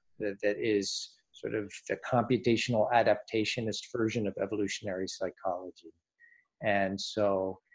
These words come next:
it sort of established itself as a field in that theoretical context. And now it's changing. And one of the things that I've advocated for in that article and in some other articles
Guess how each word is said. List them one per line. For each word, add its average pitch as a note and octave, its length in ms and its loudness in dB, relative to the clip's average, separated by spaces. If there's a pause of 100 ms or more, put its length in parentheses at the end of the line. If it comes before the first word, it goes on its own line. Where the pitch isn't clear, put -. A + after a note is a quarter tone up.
(400)
it C3 180 4
sort C3 380 6
of A#2 220 4 (1040)
established C3 840 6
itself A#2 400 6
as A2+ 160 6
a G#2 60 2
field C3+ 680 8 (100)
in C#3 260 8
that A2+ 240 8
theoretical G#2+ 480 6
context. A2 560 0
And A2+ 100 -2
now D#3+ 240 12
it's E3+ 240 6
changing. C#3 800 8 (340)
And G#2+ 100 2
one C3+ 180 10
of D3+ 60 10
the D3 80 10
things C#3 300 6
that A#2+ 100 8
I've G#2+ 300 6
advocated C3+ 640 8
for G2+ 260 4
in G#2+ 100 0
that C3+ 260 8
article A#2 440 6
and G2+ 80 2
in G2 120 0
some G#2 200 -2
other C#3 260 8
articles A#2+ 480 6